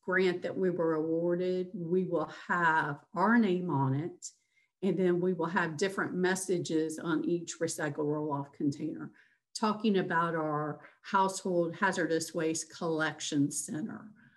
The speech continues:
um, talking about what can be recycled, talking about electronics and what we accept there. So we feel very, very fortunate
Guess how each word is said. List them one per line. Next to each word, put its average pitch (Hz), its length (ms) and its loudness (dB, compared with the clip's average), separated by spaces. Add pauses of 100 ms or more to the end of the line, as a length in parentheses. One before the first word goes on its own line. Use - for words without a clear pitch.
(240)
um, 143 500 2 (240)
talking 185 440 -2
about 151 400 -2
what 180 400 -2
can 180 240 2
be 147 140 2
recycled, - 920 -4 (480)
talking 180 320 2
about 147 640 0
electronics 170 1160 0
and 175 120 2
what 160 240 0
we 156 140 2
accept 147 520 -6
there. - 420 -6 (360)
So 175 460 2
we 180 100 6
feel 208 220 4
very, 196 400 6
very 185 340 4 (140)
fortunate 185 640 0